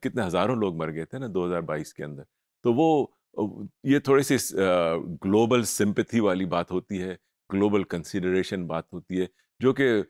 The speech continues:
कुछ लोगों में होती है, कुछ लोगों में बिल्कुल नहीं होती। उसकी वजह से ज़रा प्र-, बैलेंस प्रॉब्लम हो जाता है। अगर ये जिस तरह से, अ, हमने ट्रीट किया था ओजोन होल वाला प्रॉब्लम, क्या इसको नहीं ट्रीट कर सकते?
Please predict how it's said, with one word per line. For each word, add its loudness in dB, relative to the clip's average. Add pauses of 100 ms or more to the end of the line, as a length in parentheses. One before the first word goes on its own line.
(260)
कुछ 0
लोगों 4
में 4
होती 0
है, 2 (160)
कुछ -10
लोगों 0
में -6
बिल्कुल -8
नहीं -10
होती। -12
उसकी -2
वजह 4
से -2
ज़रा 2
प्र-, -8
बैलेंस -2
प्रॉब्लम -4
हो -8
जाता -6
है। -10 (280)
अगर 2
ये 6
जिस -2
तरह 2
से, 0 (300)
अ, -2
हमने -4
ट्रीट -4
किया 0
था 2
ओजोन 0
होल 2
वाला 2
प्रॉब्लम, -6 (340)
क्या 2
इसको 0
नहीं 0
ट्रीट -4
कर -2
सकते? -10